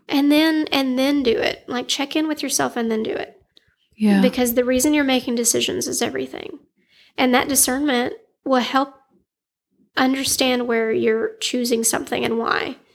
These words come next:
Speaker 2: Yeah.
Speaker 1: And then, and then do it. And if you still feel good about it, do it. And then whatever the consequences are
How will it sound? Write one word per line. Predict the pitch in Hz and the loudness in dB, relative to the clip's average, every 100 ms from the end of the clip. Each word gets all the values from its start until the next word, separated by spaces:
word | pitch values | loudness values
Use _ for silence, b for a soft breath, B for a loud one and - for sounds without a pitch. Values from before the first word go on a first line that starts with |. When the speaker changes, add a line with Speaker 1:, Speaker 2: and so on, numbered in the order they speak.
| _ _ | _ _
Speaker 2:
Yeah. | - - - - | 0 2 0 2
Speaker 1:
And | 262 262 | 4 6
then, | 269 269 269 - | 4 2 0 -2
and | 294 262 | 0 2
then | 269 269 | 4 4
do | 311 | 2
it. | - - - 302 | 2 -4 -6 0
And | 262 | 2
if | 254 | 2
you | 254 | 0
still | - 269 | 0 0
feel | 269 | 0
good | 262 | 0
about | 262 262 | 2 0
it, | 311 | 0
do | 294 311 | 0 0
it. | - | 0
And | - 247 | 2 2
then | 262 | 2
whatever | 247 254 302 | 2 0 -2
the | 294 | -4
consequences | - 269 285 - 285 294 320 | -4 -4 -4 -4 -2 0 2
are | 220 233 254 | 0 -2 -6